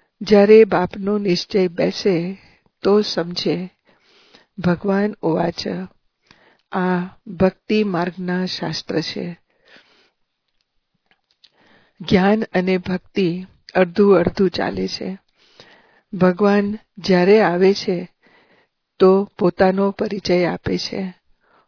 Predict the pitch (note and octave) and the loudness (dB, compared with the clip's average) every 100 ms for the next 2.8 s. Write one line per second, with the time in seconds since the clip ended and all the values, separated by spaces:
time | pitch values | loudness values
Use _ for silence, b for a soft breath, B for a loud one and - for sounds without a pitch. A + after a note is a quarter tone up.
0 | _ A#3 A3+ - F#3 - G3+ - E3+ F3 | _ -2 -2 -2 -6 -4 -8 -4 -4 -6
1 | F3 _ _ _ _ b b b b b | -12 _ _ _ _ b b b b b
2 | b b b - F3 F#3 A3 | b b b -2 0 2 -2